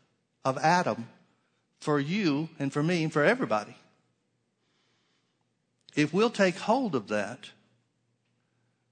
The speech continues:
because he possesses the gate of his enemies, there is no consequence of spiritual death that came upon mankind that can hold you bound. If sickness is a consequence of spiritual death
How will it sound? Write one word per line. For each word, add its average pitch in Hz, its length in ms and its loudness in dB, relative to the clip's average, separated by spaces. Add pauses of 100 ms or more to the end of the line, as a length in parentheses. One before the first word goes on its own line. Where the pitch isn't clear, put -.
(1040)
because 160 340 2
he 196 100 2
possesses 175 520 0
the 156 100 0
gate 175 260 2
of 160 80 -2
his 151 160 -2
enemies, 151 480 0 (480)
there 175 260 4
is 208 220 4
no 208 160 4
consequence 185 1000 0 (260)
of 160 140 0
spiritual 196 480 -2
death 170 500 0 (380)
that 143 100 -2
came 185 240 2
upon 175 300 2
mankind 170 600 2
that 143 100 -4
can 147 100 -2
hold 151 260 -2
you 151 120 -4
bound. 131 360 -4 (2750)
If 135 120 -2
sickness 175 380 2
is 156 140 0
a 156 40 0
consequence 185 540 0
of 151 80 -6
spiritual 175 400 -2
death 175 380 0